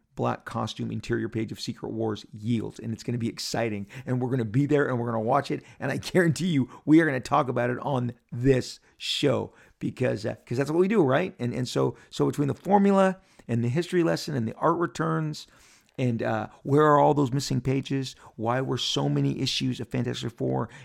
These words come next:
and Thor and Avengers and Jack's work from the sixties missing and Steve Ditko's Spider-Man? You know, this all started with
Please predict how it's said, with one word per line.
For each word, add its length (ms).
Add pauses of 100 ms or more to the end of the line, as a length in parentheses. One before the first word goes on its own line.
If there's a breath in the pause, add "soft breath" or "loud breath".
and 140
Thor 420
and 120
Avengers 540
and 160
Jack's 400 (200 soft breath)
work 260
from 140
the 80
sixties 480 (220 soft breath)
missing 420
and 100
Steve 260
Ditko's 440
Spider-Man? 560 (300 soft breath)
You 100
know, 40
this 160
all 120
started 420 (140)
with 240